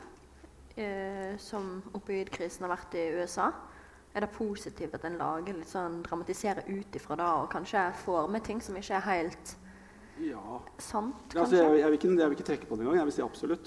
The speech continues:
Speaker 2: Det er kjempebra. Altså, det er ikke, det er jo ikke morsomt for oss som jobber i legemiddelselskap å se sånne historier, men det er jo heller ikke meningen at det skal være,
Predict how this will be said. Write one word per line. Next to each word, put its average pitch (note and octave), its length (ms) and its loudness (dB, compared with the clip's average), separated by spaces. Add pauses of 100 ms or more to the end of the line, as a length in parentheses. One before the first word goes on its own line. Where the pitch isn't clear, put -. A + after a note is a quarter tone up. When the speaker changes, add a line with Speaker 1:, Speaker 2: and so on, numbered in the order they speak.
Speaker 2:
Det - 80 -6
er C#3+ 80 0
kjempebra. C3 380 0
Altså, E3 160 6
det - 20 10
er D3 80 6
ikke, E3+ 240 6
det D#3+ 80 2
er D#3 80 6
jo C#3+ 80 2
ikke F3 320 2
morsomt D#3 640 -2
for C#3+ 380 0
oss - 160 -8
som C#3+ 80 2
jobber C3+ 180 0
i C#3+ 60 10
legemiddelselskap A#2 680 6
å - 60 -6
se A2+ 100 -2
sånne A#2 240 0
historier, A#2+ 340 2
men E3 140 6
det E3 80 6
er E3+ 80 12
jo C#3+ 80 8
heller B2+ 160 4
ikke C#3 160 2
meningen A2+ 300 0
at A#2+ 100 -4
det A2+ 60 -8
skal B2 100 -2
være, B2 160 -2